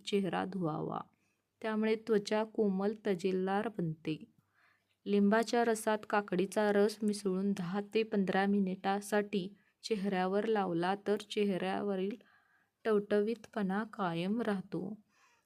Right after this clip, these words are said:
चेहऱ्यावर लिंबाचा रस लावल्याने त्वचेची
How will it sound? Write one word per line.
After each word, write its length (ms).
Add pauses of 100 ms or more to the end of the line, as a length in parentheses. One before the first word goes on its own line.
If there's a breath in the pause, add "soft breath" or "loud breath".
(300 soft breath)
चेहऱ्यावर 600
लिंबाचा 640
रस 280
लावल्याने 600
त्वचेची 840